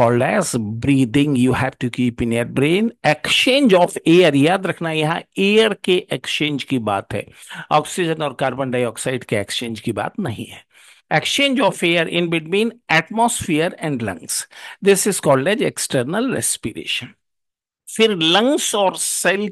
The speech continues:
के बीच में ऑक्सीजन और कार्बन डाइऑक्साइड, ऑक्सीजन और कार्बन डाइऑक्साइड का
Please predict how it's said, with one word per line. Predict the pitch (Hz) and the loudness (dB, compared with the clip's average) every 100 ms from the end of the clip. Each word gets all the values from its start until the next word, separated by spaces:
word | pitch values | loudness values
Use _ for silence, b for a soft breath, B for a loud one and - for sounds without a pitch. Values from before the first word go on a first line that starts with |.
| - | -2
के | 165 | 0
बीच | 135 123 113 - | 0 -2 -4 -6
में | 120 123 151 214 B B B B _ - | -4 -4 -4 -8 B B B B _ 2
ऑक्सीजन | 165 170 - - 214 190 240 294 294 - - | 2 2 -2 0 -2 0 0 0 -4 -6 4
और | 165 160 - - | 4 4 0 2
कार्बन | 185 214 208 160 135 | 6 6 4 0 0
डाइऑक्साइड, | 113 92 71 - - - - - - | -2 -4 -6 -8 -10 -10 -10 -10 -2
ऑक्सीजन | 160 160 - 202 175 254 285 | 2 2 2 0 0 0 2
और | 185 156 - | 2 2 0
कार्बन | - 151 170 190 220 202 | 4 4 4 2 2 4
डाइऑक्साइड | 151 147 131 120 - - 127 123 - | 4 6 4 2 -6 -4 -2 -2 -2
का | 202 | -2